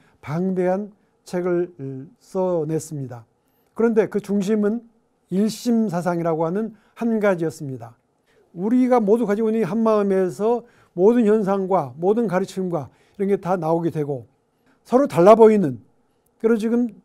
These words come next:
정파에 따라 철학에 우리가 낫다라고 이렇게 다투고 있는 이러한 가르침이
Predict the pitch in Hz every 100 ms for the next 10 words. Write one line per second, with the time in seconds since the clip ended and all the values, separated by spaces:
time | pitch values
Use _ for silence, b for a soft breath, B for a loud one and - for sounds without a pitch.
0 | _ _ - 202 214 220 220 220 214 -
1 | 254 226 233 208 202 214 226 202 b 180
2 | 175 - 208 202 196 190 220 233 b -
3 | 190 185 214 220 214 233 - b b 175
4 | 180 220 196 170 190 - 175 208 131